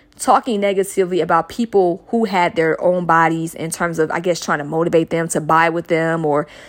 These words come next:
sign up for their workout program, sign up for their training program, consulting, coaching, whatever. And I just thought that, wow, your marketing must really be,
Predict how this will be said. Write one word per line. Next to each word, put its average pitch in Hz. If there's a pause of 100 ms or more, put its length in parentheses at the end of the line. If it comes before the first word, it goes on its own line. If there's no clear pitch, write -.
sign 202
up 202
for 214
their 196
workout 175
program, 175
sign 165
up 156
for 165
their 151
training 156
program, 156 (140)
consulting, 180
coaching, 165
whatever. 143 (580)
And 208
I 214
just 220
thought 185
that, 170
wow, 180
your 160
marketing 202
must 156
really 208
be, 190